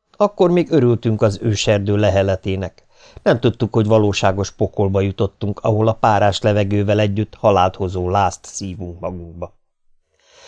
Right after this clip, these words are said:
Akkor még nem tudtam, hogy feneketlen mocsarak, gyilkos vadállatok és kegyetlen fejvadászok várnak ránk a fák zöld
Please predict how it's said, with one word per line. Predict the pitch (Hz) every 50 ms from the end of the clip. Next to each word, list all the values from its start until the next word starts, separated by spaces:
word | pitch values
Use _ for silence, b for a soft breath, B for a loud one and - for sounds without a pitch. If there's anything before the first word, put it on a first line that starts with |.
| B B B B
Akkor | - 240 240 - - 208
még | 185 185 185
nem | 180 190 185 180
tudtam, | - 165 - - 160 143 131
hogy | 127 131 110
feneketlen | 110 - - 135 120 117 113 - 113 110 - 117 107 104
mocsarak, | 101 107 104 - 117 104 107 101 95 -
gyilkos | - 107 113 123 117 107 - 117 104 -
vadállatok | - 107 113 110 110 110 110 110 107 101 - 113 -
és | - 165 - -
kegyetlen | - 131 107 104 104 95 - 107 101 95
fejvadászok | - - 98 98 95 98 95 92 95 95 - - 110 92 -
várnak | 104 98 95 95 101 98 92 -
ránk | - 101 95 95 - -
a | 92
fák | - - 107 95 98 98
zöld | 92 - 104 95 95 98 -